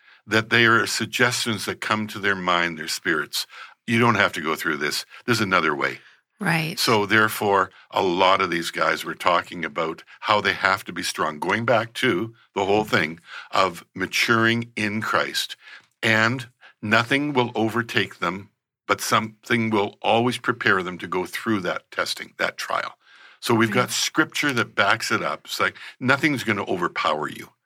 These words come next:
Speaker 1: but be prepared, like Kara said.
Speaker 2: You know, and that's really interesting because a, a blatant beating,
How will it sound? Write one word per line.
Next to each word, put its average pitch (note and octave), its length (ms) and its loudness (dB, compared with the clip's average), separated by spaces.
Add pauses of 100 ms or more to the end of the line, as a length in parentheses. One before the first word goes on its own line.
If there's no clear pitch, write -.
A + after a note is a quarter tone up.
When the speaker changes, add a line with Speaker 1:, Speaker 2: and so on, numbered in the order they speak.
(380)
Speaker 1:
but G#2+ 320 -2
be G#2+ 140 -2
prepared, - 500 -4 (160)
like D#2+ 160 -6
Kara - 240 -6
said. - 300 -8
Speaker 2:
You A3 100 4
know, G3+ 100 6
and F#3+ 120 4
that's G#3+ 180 2
really F#3+ 220 4
interesting F3+ 420 0
because F3 600 0 (600)
a, F3+ 280 4
a F#3+ 80 2
blatant G#3+ 640 2
beating, E3+ 460 0